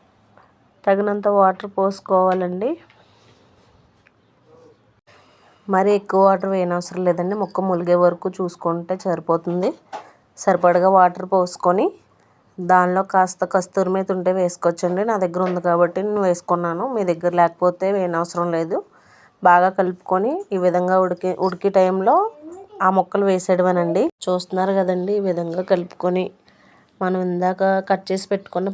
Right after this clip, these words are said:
పన్నీర్ ముక్కలు ఉన్నాయి కదండి, ఆ ముక్కలు తెచ్చి ఇందులో వేసేయడమేనండి. వేసుకున్న తర్వాత low to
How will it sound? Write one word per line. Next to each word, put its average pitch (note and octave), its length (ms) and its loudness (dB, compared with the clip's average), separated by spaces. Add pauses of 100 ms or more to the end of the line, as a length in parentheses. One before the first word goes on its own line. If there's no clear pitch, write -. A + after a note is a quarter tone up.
పన్నీర్ F3 400 -2
ముక్కలు F#3 260 -4
ఉన్నాయి F#3 280 -4
కదండి, F#3 380 -4 (360)
ఆ - 20 -8 (120)
ముక్కలు G3 380 -6 (120)
తెచ్చి F#3 240 -10 (100)
ఇందులో F#3 320 -6
వేసేయడమేనండి. F3+ 880 -6 (2000)
వేసుకున్న G3 360 -4 (140)
తర్వాత F#3+ 320 -4 (760)
low F#3 200 4
to F#3+ 40 -2